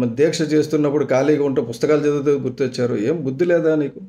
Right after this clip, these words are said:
చూడండి, గతంలో ఎప్పుడు అనౌన్స్ చేశారు ఆయన?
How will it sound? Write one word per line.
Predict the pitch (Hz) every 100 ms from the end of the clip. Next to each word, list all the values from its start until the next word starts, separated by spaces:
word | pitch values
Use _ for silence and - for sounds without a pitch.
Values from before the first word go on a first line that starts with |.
| _ _ _ _ _ _ -
చూడండి, | 170 208 214
గతంలో | 160 143 180 202
ఎప్పుడు | 180 131 185
అనౌన్స్ | 196 190 190 190
చేశారు | 190 190 185
ఆయన? | 185